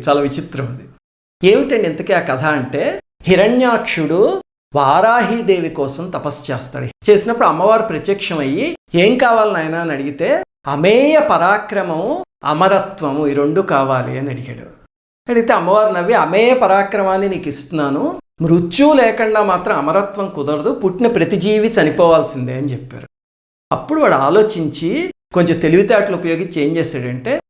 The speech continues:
"సరేనమ్మా, అయితే ఇంకో వరం కోరుకుంటా, నువ్వు తప్ప నన్నెవరూ చంపకూడదు" అంటే, "తథాస్తు" అన్నారు. వెంటనే, "నేను నీ భక్తుణ్ణి కాబట్టి నువ్వు కూడా నన్ను చంపకూడదు" అన్నాడు.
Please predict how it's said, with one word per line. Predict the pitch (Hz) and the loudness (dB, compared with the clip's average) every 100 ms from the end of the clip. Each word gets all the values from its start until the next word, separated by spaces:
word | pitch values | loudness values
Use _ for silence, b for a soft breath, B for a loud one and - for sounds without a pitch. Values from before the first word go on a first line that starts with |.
| _ | _
"సరేనమ్మా, | - 185 185 233 196 175 | -4 0 2 2 0 0
అయితే | 160 147 | -2 -2
ఇంకో | 233 208 185 | -2 0 2
వరం | 156 151 190 | 2 0 -2
కోరుకుంటా, | 160 139 143 131 131 127 - | -2 -2 -4 -12 -12 -14 0
నువ్వు | 202 208 214 | 4 6 4
తప్ప | 214 160 151 - 202 247 370 _ - | 4 2 0 2 2 2 -2 _ -6
నన్నెవరూ | 175 175 151 143 165 | -2 0 0 0 2
చంపకూడదు" | 220 170 131 135 139 127 120 151 127 123 _ _ | 0 0 -6 -8 -8 -8 -6 -6 -6 -8 _ _
అంటే, | 247 247 | -6 -2
"తథాస్తు" | 294 170 131 165 147 - 143 | 2 0 2 2 2 -4 -10
అన్నారు. | 127 117 117 - _ _ | -10 -10 -12 -18 _ _
వెంటనే, | 151 156 196 202 160 254 392 _ - | -4 -2 0 0 0 -4 -8 _ -2
"నేను | 185 208 | 2 4
నీ | 214 214 | 6 4
భక్తుణ్ణి | 160 - - 285 277 | 4 -2 0 2 4
కాబట్టి | 254 220 214 339 | 2 2 0 0
నువ్వు | 285 214 262 | 2 2 2
కూడా | 285 277 | 4 4
నన్ను | 277 240 208 | 4 0 -2
చంపకూడదు" | 196 151 - 156 131 127 | -2 -4 -6 -6 -6 -8
అన్నాడు. | 123 123 120 | -12 -12 -16